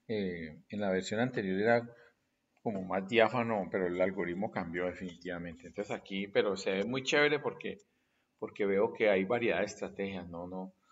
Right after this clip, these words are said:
no hay como, como algo que he visto yo en grupos muy pequeños que todos terminan vendiendo caro. Vendiendo caro con muchos modelos, con mucha calidad, con mucha publicidad. Pero en, en un grupo más grande como el de ustedes,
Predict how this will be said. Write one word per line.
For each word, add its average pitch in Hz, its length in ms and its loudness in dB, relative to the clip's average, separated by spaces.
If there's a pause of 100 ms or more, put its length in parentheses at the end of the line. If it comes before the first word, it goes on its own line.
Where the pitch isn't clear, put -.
(200)
no 113 80 -4
hay 110 100 -2
como, 127 400 -2
como 98 240 0
algo 110 220 -2
que 120 120 -6
he 113 40 -2
visto 113 260 -8
yo 113 160 -2
en 113 100 -4
grupos 117 340 -6
muy 117 180 -8
pequeños 127 480 -8
que 110 100 -12
todos 127 320 -4
terminan 110 480 -8 (460)
vendiendo 104 420 -6
caro. 110 540 -2 (580)
Vendiendo 113 300 -8
caro 156 300 2
con 135 140 -4
muchos 120 380 -8
modelos, 147 580 -4 (1120)
con 117 140 -8
mucha 123 300 -6
calidad, 135 680 -2
con 143 140 -6
mucha 135 260 -4
publicidad. 131 580 -4 (680)
Pero 143 300 -2
en, 127 140 -6
en 131 100 -4
un 120 100 -4
grupo 135 480 -2
más 139 240 2
grande 123 480 4
como 104 200 -8
el 87 100 -8
de 101 80 -10
ustedes, 110 680 -2